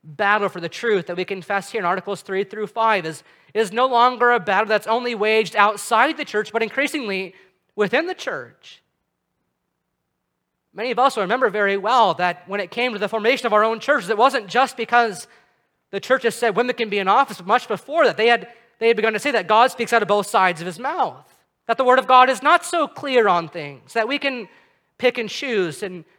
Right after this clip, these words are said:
it was really at that, that issue, did God really say? That was at the heart of it all.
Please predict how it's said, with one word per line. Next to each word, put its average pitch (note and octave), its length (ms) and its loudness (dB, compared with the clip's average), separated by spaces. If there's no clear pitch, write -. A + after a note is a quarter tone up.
it G#3 100 -4
was G3+ 180 -2
really A3 240 0
at G3 140 0
that, G3 320 -2
that F#3 240 -4
issue, B3+ 300 -10
did D#3 160 -12
God F#3+ 320 0
really G#3 240 -6
say? C#4 340 -8
That D3+ 140 -6
was F3+ 140 -8
at - 80 -16
the G#3 40 -10
heart B3+ 240 -8
of F3+ 100 -6
it F3+ 60 -6
all. E3 360 -10